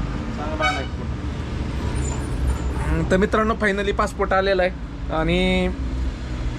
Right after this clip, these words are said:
Speaker 2: पासपोर्ट आलाय. आता सिंगापूरला जायचं नक्की. ये, आ रहा हूं मैं. जाऊ काय सिंगापूरला? काय रिॲक्शन आहे बघू घरच्यांची.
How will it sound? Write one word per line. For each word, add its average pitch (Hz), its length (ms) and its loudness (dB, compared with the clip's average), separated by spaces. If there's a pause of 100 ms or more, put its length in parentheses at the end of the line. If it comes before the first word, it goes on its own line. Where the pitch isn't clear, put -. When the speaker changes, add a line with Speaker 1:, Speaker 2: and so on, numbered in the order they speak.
(280)
Speaker 2:
पासपोर्ट 175 460 2
आलाय. 160 260 2
आता 151 220 0
सिंगापूरला 160 540 0
जायचं 156 380 0
नक्की. 190 480 0 (540)
ये, 247 540 4 (520)
आ 196 220 4
रहा 180 120 4
हूं 165 160 4
मैं. 160 220 0 (1080)
जाऊ 220 160 4
काय 247 160 2
सिंगापूरला? 175 500 -2
काय 202 240 2
रिॲक्शन 208 340 2
आहे 190 100 0
बघू 180 260 2
घरच्यांची. 165 460 0